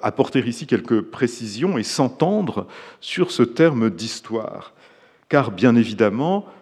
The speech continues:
euh, hier comme aujourd'hui, plusieurs manières d'écrire l'histoire coexistent, coexistent dans la France du dix-septième siècle,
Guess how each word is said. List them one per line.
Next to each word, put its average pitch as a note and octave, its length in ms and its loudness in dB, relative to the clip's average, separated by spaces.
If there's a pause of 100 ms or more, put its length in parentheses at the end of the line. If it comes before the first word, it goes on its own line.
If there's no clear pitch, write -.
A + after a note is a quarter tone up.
(420)
euh, G2 120 -6 (720)
hier A#2+ 340 2
comme G#2 180 -4
aujourd'hui, G#2+ 480 -4
plusieurs B2+ 400 -2
manières A#2+ 280 2
d'écrire A2+ 360 -2
l'histoire D3+ 680 -4 (340)
coexistent, B2+ 920 2
coexistent B2+ 600 -2
dans A2 120 2
la G2+ 120 2
France E3 380 -2
du G2 140 -10
dix-septième - 560 -4
siècle, - 580 -4